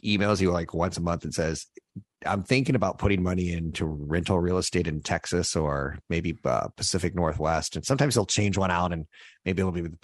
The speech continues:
Pacific Southwest. <clears throat> But he has a big chunk of change and he wants a rental property at the top of the market, even though the stock market, the bond market, all the other asset mar-, markets are struggling.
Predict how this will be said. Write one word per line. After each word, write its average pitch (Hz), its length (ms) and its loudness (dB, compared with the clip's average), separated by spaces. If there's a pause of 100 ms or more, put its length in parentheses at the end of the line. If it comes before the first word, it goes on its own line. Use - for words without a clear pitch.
(420)
Pacific 85 360 -4
Southwest. 87 580 -2 (640)
<clears throat> 151 140 -2 (560)
But 131 120 6
he 131 80 8
has 131 120 6
a 110 140 2 (180)
big 151 260 4
chunk 120 280 4
of 110 80 2
change 87 680 -2 (720)
and 117 80 2
he 117 60 6
wants 117 240 6
a 107 60 8
rental 117 360 4
property 82 560 0
at 95 140 -2
the - 80 -6
top - 300 0
of - 60 2
the 87 60 2
market, 87 540 2
even 101 200 2
though 98 160 6
the 78 100 -2
stock - 360 0
market, 85 340 0
the 90 80 -2
bond 90 360 2
market, 80 320 -2 (140)
all 120 160 2
the 113 200 2
other 104 400 4
asset 87 480 -2
mar-, 87 520 -4
markets 92 380 -2
are 82 60 -2
struggling. 80 800 0